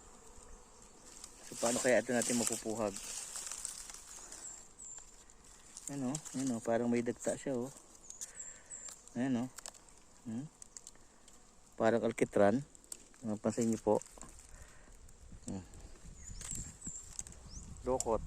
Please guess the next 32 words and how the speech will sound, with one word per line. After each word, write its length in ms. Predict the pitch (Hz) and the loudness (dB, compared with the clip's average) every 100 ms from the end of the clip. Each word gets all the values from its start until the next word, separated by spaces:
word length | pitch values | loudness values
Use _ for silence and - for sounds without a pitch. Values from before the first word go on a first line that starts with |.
| - | -2
Yan 160 | 123 | -2
po 160 | 120 127 | 0 0
kung 160 | 127 117 | 0 4
tawagin 320 | 123 123 123 123 | 6 6 4 4
ay 160 | 120 | 4
lokot. 320 | 123 135 101 - - - - - - - - - - - - - - - - | 4 4 2 0 -2 -6 -6 -4 -4 -4 -8 -4 -4 -4 -6 -12 -12 -8 4
Ang, 400 | 143 160 165 165 | 8 8 8 6
ito 160 | 170 180 | 6 8
po 160 | 185 160 | 12 12
ay 80 | |
walang, 240 | 160 156 156 151 - - - - - - - - - - - - | 12 12 8 6 6 4 -6 -10 -8 -8 -8 -10 -12 -12 -14 -4
ano, 320 | 127 127 127 131 - | 2 4 4 2 0
masaray 480 | 131 120 135 139 139 | 2 10 12 12 12
na 80 | 135 | 10
malalaki. 560 | 131 131 131 113 113 120 - - - | 10 8 6 6 4 2 -12 -14 -6
Kasi 160 | 139 | -2
nga 160 | 127 120 | 0 2
po, 320 | 110 110 - | 4 4 4
maliliit 400 | 113 117 113 107 | 2 2 2 0
yung 160 | 117 113 | -2 -2
pagkaano 320 | 107 98 117 | 0 0 0
niya. 240 | 110 104 - - - - - - - - - - 120 | 0 -4 -8 -16 -14 -12 -8 -8 -8 -14 -16 -14 -8
Ah, 400 | 110 110 110 110 | -6 -4 -4 -2
klase 320 | 113 107 117 113 | 4 4 4 2
ng 240 | 113 107 | 2 0
bubuyo, 400 | 104 98 107 104 | -2 -2 -2 -2
ano 160 | 107 98 | -4 2
po, 80 | |
ayan. 280 | 104 - - - - - - - 107 | 6 10 10 10 6 2 -2 -4 -4
Liit 160 | 98 - 110 | -6 -6 -6
lang. 160 | 107 - - - - - - - - - - - - | -6 -8 -10 -10 -10 -14 -16 -18 -18 -18 -18 -16 -10
Hmm. 160 | 101 | -6